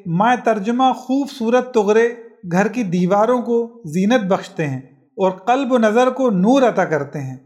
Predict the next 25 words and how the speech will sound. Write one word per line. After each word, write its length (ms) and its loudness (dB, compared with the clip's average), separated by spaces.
بعض 340 2
لوگ 300 2
اپنے 360 0
گھر 200 2
میں 300 -2
یا 200 0
محلے 540 2
کی 240 -6
کسی 280 -4
نمایاں 460 2
جگہ 320 2
پر 260 -2
بلیک 340 2
بورڈ 360 2
یا 200 2
وائٹ 400 2
بورڈ 380 0
پر 240 -2
قرآن 380 0
کی 160 -2
آیتیں 460 0
مع 180 2
ترجمہ 460 0
لکھتے 380 0
ہیں۔ 180 -6